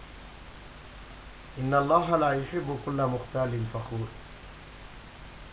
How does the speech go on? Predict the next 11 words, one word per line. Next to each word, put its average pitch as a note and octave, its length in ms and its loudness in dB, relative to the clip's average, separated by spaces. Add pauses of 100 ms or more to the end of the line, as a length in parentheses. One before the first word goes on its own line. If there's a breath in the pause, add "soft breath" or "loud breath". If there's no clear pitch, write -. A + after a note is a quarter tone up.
(100)
মানুষের C#3+ 560 6
সাথে F3+ 200 2
গাল C#3 420 10
ফুলিয়ে E3 300 4
কথা C#3 240 4
বলবে D#3+ 320 4
না, F3 160 4 (1000)
আর C3 260 10 (500)
অহংকারের D#3+ 640 2
সাথে, A#2+ 300 2 (580)
দাম্ভিকতার D#3+ 640 4